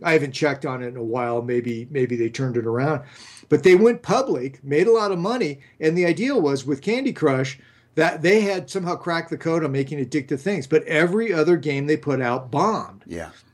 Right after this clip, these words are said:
Speaker 1: And it's kinda like a company that I consult with who has a great ad on ClickBank. They form a company, they get a membership site going, and they, and they keep going. And, and my question is, ha-, my question to them is,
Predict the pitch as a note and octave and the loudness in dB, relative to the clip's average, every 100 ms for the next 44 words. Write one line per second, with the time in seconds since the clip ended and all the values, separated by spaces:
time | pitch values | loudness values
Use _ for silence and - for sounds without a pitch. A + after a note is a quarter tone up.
0 | _ _ _ F3 E3+ E3 D#3+ F3 E3 - | _ _ _ 2 4 4 0 -2 -6 0
1 | G#3+ A#3+ G#3+ E3+ D3+ - E3+ E3+ E3+ D3 | 2 4 4 2 0 -4 -4 -4 -4 0
2 | C#3+ C3 D3+ D3+ C3 E3 E3+ E3 C3 C#3 | 0 0 -2 -2 -4 -2 0 0 -2 0
3 | C#3+ C#3+ C3+ C3+ C#3+ F#3+ D#3 A#2 A2 A#2+ | 0 0 0 2 4 4 2 -2 -6 -8
4 | - _ _ B2+ B2+ B2+ F#3+ G3 B2+ A2 | -12 _ _ -8 -8 0 0 0 -4 -6
5 | A#2 _ _ _ _ - C#3 E3+ E3 - | -10 _ _ _ _ 0 0 2 2 2
6 | - E3 C#3 C3+ A#2+ C3+ - _ C#3 C#3 | 2 0 0 -4 -6 -8 -10 _ 0 4
7 | F3 E3 C#3+ E3 F3 E3+ C#3 - C#3+ B2+ | 4 4 0 0 0 0 -4 -4 -6 -4
8 | C3 B2+ C3 C#3+ C#3 C#3+ C#3 C#3+ D3 C#3+ | -6 -6 -6 -4 0 2 2 2 0 -2
9 | C#3 D#3+ D#3 G#3+ F#3 C#3 C#3+ D3+ D3+ D3+ | 0 0 2 0 2 0 -2 -2 -2 2
10 | F3 F3 A3 A#3+ F#3+ C#3 C3+ - A#2+ E3+ | 2 6 4 4 0 0 -2 -6 -2 -2
11 | F3 D#3 D3+ C#3+ C#3 A3+ A#3 E3+ D3 C3+ | -2 -8 -4 -6 2 2 2 -4 -2 -2
12 | B2+ B2 | -2 -4